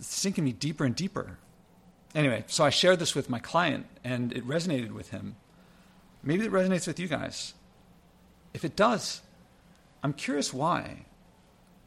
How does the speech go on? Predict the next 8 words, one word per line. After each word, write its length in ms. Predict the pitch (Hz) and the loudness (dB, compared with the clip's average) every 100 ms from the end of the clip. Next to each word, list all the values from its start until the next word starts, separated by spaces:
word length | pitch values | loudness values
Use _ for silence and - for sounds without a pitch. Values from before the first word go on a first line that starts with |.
| - - | -20 -14
I'm 120 | - 131 | -6 -6
curious 420 | - 226 240 - | -4 -2 -2 0
why, 520 | 139 139 139 135 131 - - | 4 6 6 2 0 -10 -18
when 200 | - 160 | 0 4
I 40 | 170 | 4
share 240 | - 214 | 4 2
with 160 | 220 - | 2 0
people 460 | 156 - 131 117 | -6 0 0 0